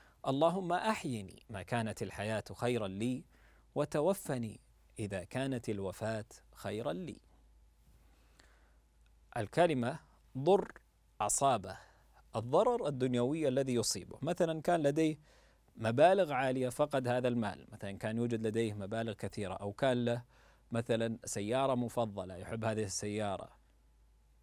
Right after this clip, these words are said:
وحصل لها ضرر، ضرر من أضرار الدنيوية لأشياء يحبها، أشياء يفضلها، هي الأشياء،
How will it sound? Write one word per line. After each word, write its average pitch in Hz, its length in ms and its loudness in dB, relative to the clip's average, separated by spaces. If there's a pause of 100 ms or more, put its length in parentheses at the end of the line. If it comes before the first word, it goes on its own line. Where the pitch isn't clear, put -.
(600)
وحصل 113 480 -4
لها 120 240 -4
ضرر، 123 340 -2 (680)
ضرر 196 280 6
من 180 180 -4
أضرار 160 420 -6 (280)
الدنيوية 220 680 0
لأشياء 202 640 4
يحبها، 139 720 -2
أشياء 131 460 -4
يفضلها، 127 800 0 (380)
هي 127 120 4
الأشياء، 127 560 0